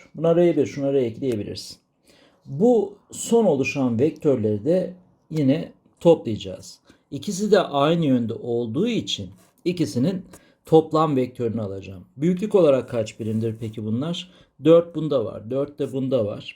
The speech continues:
Bir, iki, üç, dört. Toplamda sekiz birimlik bir vektör olur. Evet, bileşke vektörü sormuş yine. Aynı şeyi yapıyorum bak.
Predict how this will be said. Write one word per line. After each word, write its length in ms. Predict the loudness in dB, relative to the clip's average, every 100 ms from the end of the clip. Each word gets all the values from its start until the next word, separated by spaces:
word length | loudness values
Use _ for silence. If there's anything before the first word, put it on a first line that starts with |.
| -8
Bir, 180 | -8 -8
iki, 280 | -16 -10
üç, 260 | -10 -10 -6
dört. 220 | -4 -4 -14 -20 _ 2
Toplamda 480 | 4 4 0 0 -2
sekiz 440 | -2 -2 -4 -4
birimlik 400 | -4 -4 -6 -2
bir 80 | 0
vektör 340 | 0 -2 -8
olur. 400 | -8 -12 -12 -12 -16 _ _ _ -20 _ -20 -20 _ _ _ _ _ _ _ 4
Evet, 260 | 6 6 6
bileşke 380 | 4 4 2
vektörü 340 | 2 2 -2 -2
sormuş 460 | 0 0 0 -4 -8
yine. 160 | -8 -10 -20 _ _ -2
Aynı 240 | 0 2
şeyi 220 | 2 4
yapıyorum 400 | 4 2 -4 -2
bak. 160 | -4